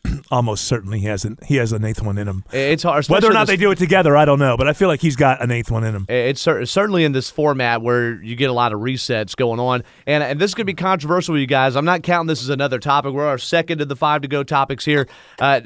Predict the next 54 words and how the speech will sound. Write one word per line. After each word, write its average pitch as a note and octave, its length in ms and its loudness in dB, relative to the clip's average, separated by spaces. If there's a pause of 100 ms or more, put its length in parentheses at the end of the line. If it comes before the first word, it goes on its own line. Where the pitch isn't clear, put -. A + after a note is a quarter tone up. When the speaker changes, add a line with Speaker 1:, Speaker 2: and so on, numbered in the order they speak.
(120)
Speaker 2:
but D#3 140 4
I D3 80 4
just G3 240 0
wanna F#3+ 160 2
say, C3 400 2 (480)
I'm A3 220 0
loving C#3+ 540 2 (220)
the C3 100 -6
stage E3+ 380 0
racing, E3+ 480 0 (100)
and C#3+ 120 0
I'm C#3+ 120 -2
loving E3 460 0
the D3+ 120 4
elimination D3+ 580 0
format. B2 520 -2
To D#3 100 -4
me, F3 340 2 (320)
it E3 160 -2
played F3+ 260 2
out D3 180 4
just C3 400 -2
as D3 240 0
it B2+ 100 -10
should D3 260 0
have B2+ 160 2
at G#2 120 -8
Phoenix. A#2 440 -4
You C#3 100 2
had B2 180 0
two F3 240 0
of E3+ 60 0
the D3 80 -8
five D3 300 0
guys C#3+ 340 0
going C#3 320 0 (320)
for, C#3+ 220 2
for C#3+ 140 -2
that B2+ 180 2
one D3 220 -2
spot C#3+ 260 -4
in A#2 40 -12
the C3 60 -4
championship C3 580 -4
four C#3 400 0 (200)
crash A#2 380 0
out, C#3 240 2
that B2 100 -4
being A#2 160 -4
Hamlin B2 360 -4
and G2 80 -10
Johnson. D3 440 0 (160)
You D#3+ 120 2
had D3+ 140 4